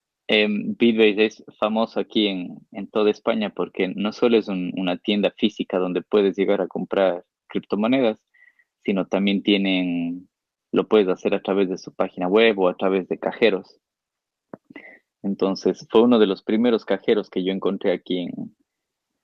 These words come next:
en España. Entonces, me llamaba la atención ese tema de los cajeros, de poder comprar criptos de forma anónima.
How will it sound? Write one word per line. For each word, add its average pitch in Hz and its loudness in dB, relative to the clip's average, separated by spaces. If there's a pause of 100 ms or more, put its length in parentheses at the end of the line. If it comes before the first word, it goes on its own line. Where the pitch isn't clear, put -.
(800)
en 110 -2
España. 107 2
Entonces, 98 -2
me 98 -2
llamaba 107 4
la 98 -4
atención 101 -8
ese 101 -8
tema 107 -4
de 98 -2
los 87 -8
cajeros, 107 -4
de 95 -6
poder 101 -4
comprar 101 -6
criptos 101 -8
de 85 -8
forma 95 -4
anónima. 95 -2